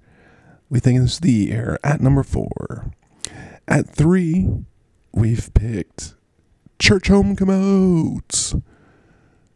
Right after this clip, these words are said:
getting back up there at number three. At two, we are projecting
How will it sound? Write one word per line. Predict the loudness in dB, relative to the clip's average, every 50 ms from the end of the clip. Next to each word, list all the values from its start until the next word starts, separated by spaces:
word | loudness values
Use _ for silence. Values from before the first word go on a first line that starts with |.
| _ _ -2
getting | 0 2 2 4 2
back | 2 0 0 -2
up | -2 0
there | 2 2 2
at | 2
number | 2 0 0 0 0
three. | -2 -2 -2 -2 -2 -2 -4 -4 -6 -8 -10 -14 _ _ _ -4
At | -2 -2 -2 -2 -6 _ _
two, | -2 -2 0 2 4 4 6 6 4 2 0 -4 -10 _ _ _ _ _ _ -20 -20 -20 -20 -20 -20 -20 -20 _ _ _ 0
we | 2 2 2
are | 2
projecting | 0 -2 -2 0 0 0 0 0 -2 -2 0 0 0 -2 -2 -4 -8